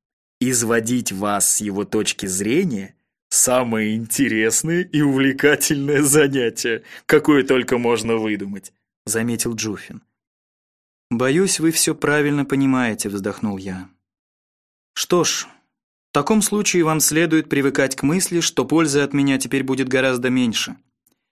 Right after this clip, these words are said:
Я, конечно, попробую уговорить Хумху не мешать мне работать, но, по правде сказать, сомневаюсь, что от переговоров будет толк. Он, пожалуй, только обрадуется. Ему, знаете ли, кажется, что служба унизительна для меня.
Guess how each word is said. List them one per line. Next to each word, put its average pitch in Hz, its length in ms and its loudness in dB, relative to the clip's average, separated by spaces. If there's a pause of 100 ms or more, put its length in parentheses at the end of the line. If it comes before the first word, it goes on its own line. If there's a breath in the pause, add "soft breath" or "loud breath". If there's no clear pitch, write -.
(500)
Я, 127 300 2
конечно, 131 460 0
попробую 135 500 0
уговорить 131 440 0
Хумху 143 460 -2
не 135 120 2
мешать 139 360 0
мне 143 140 0
работать, 143 680 -2 (840 soft breath)
но, 127 80 0
по 135 140 -2
правде 139 320 0
сказать, 135 480 2
сомневаюсь, 139 560 2
что - 240 2
от 135 100 -6
переговоров 135 640 2
будет 135 340 0
толк. 117 460 -2 (640)
Он, 131 140 0
пожалуй, 151 380 2
только 160 400 2
обрадуется. 123 680 -2
Ему, 127 240 0
знаете 143 460 0
ли, 131 80 -4
кажется, 143 440 -2
что 123 200 -4
служба 135 400 0
унизительна 131 680 0
для 110 140 -4
меня. 101 340 -4